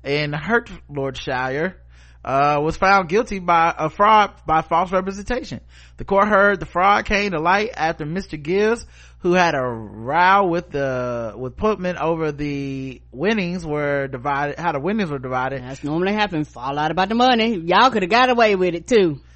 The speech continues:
Speaker 1: So Mister Nibbs took his own life in October twenty fifteen.
Speaker 2: <gasps> Oh!
Speaker 1: Mm-hmm. Uh, sentencing. So you look, he would've got away from it if it wasn't that, if it wasn't for that killing.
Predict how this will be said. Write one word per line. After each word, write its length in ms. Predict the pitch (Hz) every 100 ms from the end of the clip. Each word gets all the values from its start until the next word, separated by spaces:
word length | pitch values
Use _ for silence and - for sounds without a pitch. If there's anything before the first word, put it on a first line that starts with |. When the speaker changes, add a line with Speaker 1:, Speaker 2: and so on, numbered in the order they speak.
| - -
Speaker 1:
So 360 | - 139 131
Mister 300 | 131 170 170
Nibbs 400 | 156 202 254 240
took 160 | - 208
his 140 | 202
own 200 | 220 214
life 320 | 220 262 262 -
in 180 | 156 175
October 340 | 185 185 202 202
twenty 200 | 220 214
fifteen. 460 | 226 226 311 165 -
Speaker 2:
<gasps> 280 | - -
Oh! 800 | 311 622 762 762 605 427 330 139 127 _ -
Speaker 1:
Mm-hmm. 420 | 147 190 220 254 311 _ - - - - - - - - - - - - - - - - -
Uh, 380 | - 151 151 156
sentencing. 720 | - 226 254 220 208 220 247 - - - - - 113
So 180 | 123 147
you 100 | 170
look, 240 | 214 285
he 80 | 214
would've 180 | 208 208
got 160 | 202 196
away 200 | 226 233
from 260 | 202 151
it 160 | 135 -
if 100 | 135
it 80 | 143
wasn't 300 | 147 143 135
that, 280 | 190 - - - - - -
if 80 |
it 40 | 120
wasn't 300 | 123 147 147
for 80 | 151
that 160 | 139
killing. 340 | 175 185 185